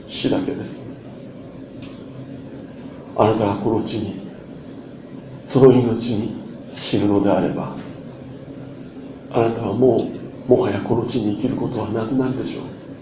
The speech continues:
そのことを惜しみ悲しみ、もしも自分が本当に死ぬのであれば、組織が挙げられて、いろんな人が悲しんで、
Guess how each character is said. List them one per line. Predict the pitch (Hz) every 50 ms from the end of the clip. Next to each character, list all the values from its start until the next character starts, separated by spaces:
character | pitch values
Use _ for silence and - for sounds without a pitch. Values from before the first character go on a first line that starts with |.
| - - - - - - - - - - - -
そ | - - 113
の | -
こ | - - - -
と | - 117
を | 110 107 123 113
惜 | -
し | - 120 113
み | 107 -
悲 | - - - 113 107
し | - - 131
み、 | 120 107 92 - - - - - - - - - - - - - - - - - - - - - - - - - - - - - - - - - -
も | - 113
し | 110 113 113
も | 107 107
自 | 107 110 104
分 | 110 113 117
が | 117
本 | - - - - 120
当 | 131 139
に | 139 -
死 | - - 135 -
ぬ | -
の | - 120
で | 117
あ | 117 117
れ | 131
ば、 | 120 113 - - - - - - - - - - - - - - - - - - -
組 | - - -
織 | - - - 101 101
が | 101 101 101 104
挙 | 104 113 113
げ | 107
ら | 110 110
れ | - -
て、 | - - - - - - - - - - - - - - - -
い | 120
ろ | 101 92 -
ん | 90
な | 92
人 | 90 - - 120
が | -
悲 | - - 107 107 104
し | 92 - - 127
ん | 117 -
で、 | - 90